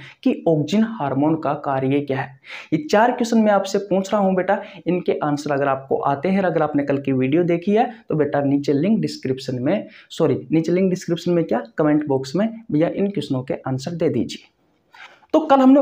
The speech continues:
oxygen hormone के बारे में फुल detail में पढ़ा। जितने भी question अब तक आपसे आपकी प्रतियोगी परीक्षाओं में पूछे गए हैं oxygen hormone से, वो सारे के सारे ही बेटा मैंने आपको theory के रूप में करवाए हैं। इतनी बात clear है? तो ये सारी कहानी समझ में आ गई? ओके, अब start करते हैं बेटा cytokinin से।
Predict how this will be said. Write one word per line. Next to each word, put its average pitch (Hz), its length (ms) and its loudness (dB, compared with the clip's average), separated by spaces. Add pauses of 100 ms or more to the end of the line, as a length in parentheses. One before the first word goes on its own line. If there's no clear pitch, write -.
oxygen 185 320 4
hormone 185 360 2
के 214 100 2
बारे 165 220 2
में 202 120 0
फुल 254 220 2
detail 147 280 2
में 147 160 0
पढ़ा। 120 200 -4 (200)
जितने 220 340 4
भी 269 120 4
question 226 280 -2
अब - 240 -2
तक 190 140 0
आपसे 180 240 -2
आपकी 190 200 -4
प्रतियोगी 196 400 2
परीक्षाओं 160 380 -2
में 160 140 2
पूछे 151 320 -2
गए 147 140 2
हैं 165 120 2 (100)
oxygen 147 300 0
hormone 135 380 -2
से, 135 120 -4
वो 190 100 -4
सारे 185 340 -2
के 226 120 0
सारे 143 320 -2
ही 151 160 -4
बेटा 147 260 -2
मैंने 139 340 -2 (240)
आपको 143 260 -4
theory 170 320 0
के 202 140 0
रूप 147 200 0
में 170 140 0
करवाए 123 440 -6
हैं। 131 140 -12 (680)
इतनी 202 200 0
बात 196 220 4
clear 190 260 2
है? 202 80 -2 (220)
तो 208 60 6
ये 220 100 4
सारी 180 360 2
कहानी 202 240 2
समझ 185 300 0
में 196 120 2
आ 185 40 2
गई? 196 100 0 (120)
ओके, 139 220 -8 (360)
अब 240 140 4
start 254 300 2
करते 190 260 0
हैं 185 140 -2
बेटा 180 240 -2
cytokinin 127 840 -2
से। - 160 -10